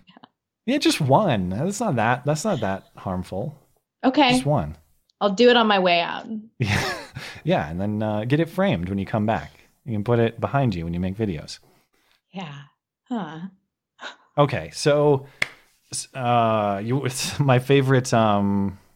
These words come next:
Speaker 2: my favorite misspeak of the week, my favorite foot in mouth moment of the week, Samantha Bee. Uh, Samantha Bee is back.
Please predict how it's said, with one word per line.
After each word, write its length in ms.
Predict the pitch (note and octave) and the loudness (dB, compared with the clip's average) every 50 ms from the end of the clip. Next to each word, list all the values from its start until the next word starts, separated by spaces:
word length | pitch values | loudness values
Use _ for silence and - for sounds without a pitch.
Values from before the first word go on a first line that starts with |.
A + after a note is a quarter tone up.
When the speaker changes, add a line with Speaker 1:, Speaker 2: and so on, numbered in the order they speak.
| _ _ _ _ _ _ _ _ _ - | _ _ _ _ _ _ _ _ _ -6
Speaker 2:
my 100 | - A2 | -4 -2
favorite 260 | - F3+ E3+ D#3 - | 2 2 2 2 4
misspeak 600 | A#2 A#2+ C#3+ E3+ D#3+ - - - F3 E3+ D#3 - | 4 6 4 4 4 2 -2 0 0 0 2 2
of 80 | E3+ D3+ | 2 4
the 60 | D#3 | 4
week, 260 | D3 D#3+ E3 D#3+ D#3 - | 4 4 4 2 0 0
my 140 | C3 A2+ | 0 0
favorite 440 | G#2+ - C#3 C3+ B2+ B2+ A2+ - - | 2 2 2 2 4 2 0 -2 -4
foot 220 | - - D#3+ D#3 C#3+ | -2 2 2 2 2
in 160 | C3 A#2 A2+ | 2 0 2
mouth 340 | A2 A#2 A#2+ C3 C#3 C3 - | 4 4 4 4 2 2 2
moment 300 | C#3 C3+ C3+ C3+ C3+ C3+ | 4 4 4 4 4 2
of 80 | C3 | 2
the 60 | B2+ | 2
week, 260 | C3 C#3 C#3 C3+ - - - - - | 4 2 2 0 -2 -8 -20 -12 -4
Samantha 320 | - C3+ C3 C#3 C#3 C3+ | 2 4 4 4 4 4
Bee. 380 | A2+ G#2+ B2 C3+ D3 E3 E3+ - _ _ _ _ - - - _ _ _ _ _ _ _ _ _ - | 4 4 4 4 4 2 0 -4 _ _ _ _ -20 -20 -20 _ _ _ _ _ _ _ _ _ 0
Uh, 640 | - A#2+ A#2 A#2+ A#2+ A#2 A#2 A2+ A2+ A2 A2 A2 A2 - | 4 6 6 8 8 8 8 8 6 6 4 2 0 -4
Samantha 300 | - - E3+ G#3 A#3+ G#3+ | -2 2 2 2 4 4
Bee 140 | F#3+ G3 G3 | 2 4 4
is 140 | F#3+ D#3 B2 | 6 4 4
back. 480 | - A#2+ A#2 B2 C3+ C#3+ - - - | 4 4 4 4 2 2 0 -6 -18